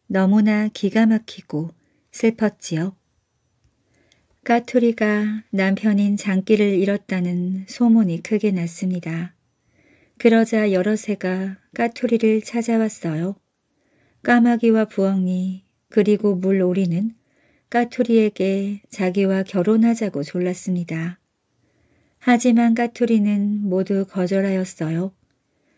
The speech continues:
하나도 마음에 들지 않았기 때문입니다. 까투리는 매일 한숨만 쉬며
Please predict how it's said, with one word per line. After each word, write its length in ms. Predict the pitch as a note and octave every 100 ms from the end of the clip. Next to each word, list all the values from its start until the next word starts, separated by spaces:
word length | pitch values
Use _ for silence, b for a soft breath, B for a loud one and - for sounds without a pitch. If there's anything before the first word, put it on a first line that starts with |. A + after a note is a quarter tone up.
| _ _ _
하나도 640 | B3+ B3+ B3 A#3+ A#3 A3+ G#3+
마음에 480 | F#3 F#3 G3 G3+
들지 840 | G3+ F#3+ F#3 E3+ F3+ F3+ F#3 F#3 G#3
않았기 540 | E3 F3 A3 A3+ D#3 D#3
때문입니다. 880 | F3+ F#3 F#3 F3+ F3+ E3 D#3+ F3 _ _ _ _ _ _ _ _ _ _ _ _ _
까투리는 960 | B3 A#3+ - B3 A#3 A3 A3 G#3+ G#3+ A3 _
매일 540 | F#3+ F#3+ G3 G3 G3+
한숨만 640 | G3+ B3 A#3+ B3 A3+ A3+ A3
쉬며 640 | - G#3 F#3+ F#3 F#3+ G3